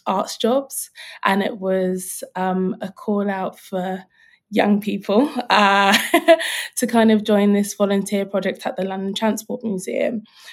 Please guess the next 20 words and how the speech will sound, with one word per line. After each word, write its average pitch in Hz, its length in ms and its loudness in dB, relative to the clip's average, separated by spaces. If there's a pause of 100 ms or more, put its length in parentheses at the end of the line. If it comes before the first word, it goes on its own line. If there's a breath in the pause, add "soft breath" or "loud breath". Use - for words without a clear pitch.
(140)
Um, 196 400 2
the 190 80 -4
project, - 800 -2 (100)
I 185 100 -4
think, 220 200 -8
was 185 120 -6
gonna 202 200 -2
last 185 320 -4
for 190 80 -6
about 185 260 -4
six - 500 -8
weeks, 202 520 -6 (480 loud breath)
and 196 440 0 (240)
I 196 60 -2
suppose 190 380 -2
what 196 120 2
attracted 190 540 -4
me 185 300 -4
to 196 220 -4
that 185 260 -4